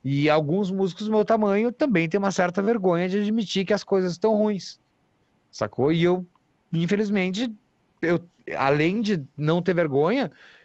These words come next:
eu devo admitir essas coisas para as pessoas entenderem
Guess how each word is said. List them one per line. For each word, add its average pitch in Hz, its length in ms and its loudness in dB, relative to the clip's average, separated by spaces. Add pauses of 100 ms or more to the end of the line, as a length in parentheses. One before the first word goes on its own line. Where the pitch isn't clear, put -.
eu 147 140 2
devo 160 460 2
admitir 170 460 -4
essas 160 220 -4
coisas 190 380 0
para 220 140 -4
as 196 80 -4
pessoas 170 340 0
entenderem 185 720 2